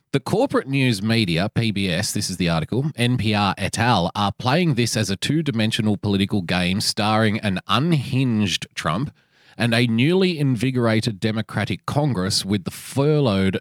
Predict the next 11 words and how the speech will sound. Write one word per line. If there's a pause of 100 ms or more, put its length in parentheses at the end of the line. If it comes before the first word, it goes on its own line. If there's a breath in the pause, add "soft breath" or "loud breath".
(120)
federal
workers
as
just
extras
who
will,
quote,
"get
paid
anyway."